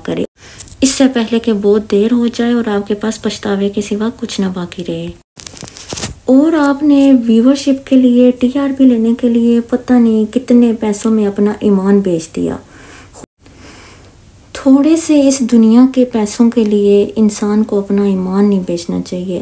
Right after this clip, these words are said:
अल्लाह और उसके रसूल का हम नाम लेते हैं, उसकी इबादत करते हैं, आप तो दीन के भी दुश्मन निकले।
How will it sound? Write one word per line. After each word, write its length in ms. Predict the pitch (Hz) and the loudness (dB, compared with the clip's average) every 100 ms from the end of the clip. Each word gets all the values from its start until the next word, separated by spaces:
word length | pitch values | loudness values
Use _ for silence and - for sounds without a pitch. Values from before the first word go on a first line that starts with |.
| - | -4
अल्लाह 280 | 233 233 240 | -2 0 0
और 140 | 233 | 0
उसके 240 | 214 - | -2 -4
रसूल 320 | 208 202 202 208 | -6 -4 -4 -2
का 140 | 214 | -2
हम 180 | 202 190 | -2 -2
नाम 340 | 190 185 185 190 | -4 -4 -4 -4
लेते 280 | 185 180 180 | -6 -6 -8
हैं, 420 | 175 175 170 170 | -6 -6 -8 -8
उसकी 320 | 202 202 - 190 | -8 -8 -4 -4
इबादत 440 | 180 170 180 185 | -4 -6 -6 -8
करते 420 | - 190 - 180 | -8 -8 -8 -6
हैं, 240 | 180 170 170 - - - - - - - | -6 -6 -10 -14 -16 -16 -18 -20 -12 -2
आप 280 | 269 302 - | -2 -2 -2
तो 100 | 294 | -2
दीन 460 | 262 190 233 262 311 | -2 0 4 4 4
के 120 | 277 | 0
भी 100 | 254 | 0
दुश्मन 360 | 208 196 - 190 | -2 -4 -2 -2
निकले। 440 | 180 175 180 196 | -2 -4 -4 -2